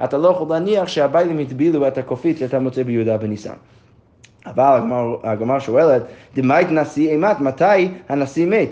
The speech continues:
אילם דמית בשלושה עשר", אם אתה רוצה להגיד שהוא מת בשלושה עשר, סכין, למה לי למטבלי? אז אם, אם הוא מת בשלושה עשר, אז למה אתה בכלל צריך להטביל את הסכין? כן, כי אתה יודע בוודאות ש-, שכולם עכשיו טמאים, וגם הקורבן שלך יהיה טמא, ולכן אתה לא צריך בכלל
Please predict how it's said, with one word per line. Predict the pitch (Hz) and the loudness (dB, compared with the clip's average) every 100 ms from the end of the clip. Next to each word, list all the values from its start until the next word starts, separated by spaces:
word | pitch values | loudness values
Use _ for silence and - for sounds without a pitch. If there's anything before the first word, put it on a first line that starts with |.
| - | -4
אילם | 202 131 117 | -2 -2 -2
דמית | 117 113 113 | -4 -2 -4
בשלושה | 117 113 117 120 113 117 | -6 -6 -2 -2 0 -2
עשר", | 113 123 | 0 -2
אם | 143 | -2
אתה | 180 120 | -2 -4
רוצה | 117 | -4
להגיד | 117 113 - | -4 -4 -6
שהוא | 139 | -4
מת | 127 117 113 | -2 -4 -6
בשלושה | 113 123 117 143 160 | -8 -6 -2 0 0
עשר, | 160 160 156 156 160 - - | 0 2 4 4 2 -6 -20
סכין, | - 170 156 127 120 | -2 0 2 0 -2
למה | 160 160 | 0 0
לי | 143 | 0
למטבלי? | 143 165 143 113 - | 0 0 -2 -4 -6
אז | - | -4
אם, | 147 175 - - - | -2 -2 -4 -10 -4
אם | 165 214 | 0 2
הוא | 160 | 4
מת | 185 170 | 2 2
בשלושה | 151 131 120 208 | -2 -4 2 2
עשר, | 226 151 | 4 2
אז | 131 139 | 0 0
למה | 175 | 0
אתה | 165 160 | 0 -2
בכלל | 143 160 | -2 -2
צריך | 151 156 143 | -2 -2 0
להטביל | 135 120 147 | 0 0 0
את | 135 | 0
הסכין? | 120 123 233 214 117 | -4 -4 -2 -2 -2
כן, | 127 123 | -4 -2
כי | 110 | -4
אתה | 107 107 | -6 -6
יודע | 113 151 | 0 2
בוודאות | 170 127 139 127 104 113 | 2 2 0 0 -4 -8
ש-, | - 113 - - - | -6 -6 -8 -18 -10
שכולם | 113 - 190 208 160 | -8 0 2 4 2
עכשיו | 135 151 127 | 0 -2 -2
טמאים, | 139 127 107 113 | -4 -6 -6 -4
וגם | 117 165 | -2 -4
הקורבן | 160 143 165 160 | 0 2 2 0
שלך | 143 | 0
יהיה | 143 135 | 2 2
טמא, | 127 123 110 107 | 0 0 -2 -2
ולכן | 127 131 190 | -4 0 0
אתה | 143 | 0
לא | 156 | 0
צריך | 156 151 | 0 -2
בכלל | 123 143 | 0 0